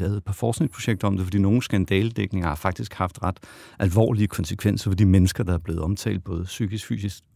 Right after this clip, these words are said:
også med selvmord. Og så, så det er jo en meget voldsom ting at være fanget i en skandale, så man kan sige, jeg forstår sagtens, at han er, Jon har været påvirket af det. Jeg forstår også, kan man sige, hvis du kigger på det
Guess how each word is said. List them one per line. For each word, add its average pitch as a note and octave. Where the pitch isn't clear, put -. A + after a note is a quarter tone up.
også E2+
med G#2
selvmord. G2
Og G#2
så, -
så G#2
det G#2+
er G#2
jo G2+
en G2
meget F#2+
voldsom G#2+
ting -
at G#2
være E2
fanget E2
i G#2+
en F2+
skandale, E2
så G2
man F#2+
kan G2
sige, F#2
jeg G2+
forstår A2
sagtens, A#2+
at G2+
han G2
er, F2
Jon G#2+
har G#2
været F2
påvirket G#2
af F#2
det. G2+
Jeg G#2+
forstår G#2
også, A2+
kan G2+
man F2+
sige, F2
hvis G#2+
du -
kigger A2
på G2
det G2